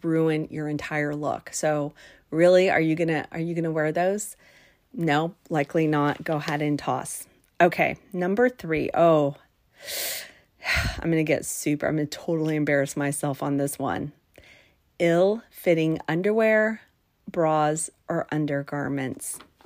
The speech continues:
Okay, again, I am a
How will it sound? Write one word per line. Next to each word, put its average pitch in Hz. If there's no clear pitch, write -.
Okay, 147
again, 156
I 180
am 175
a 160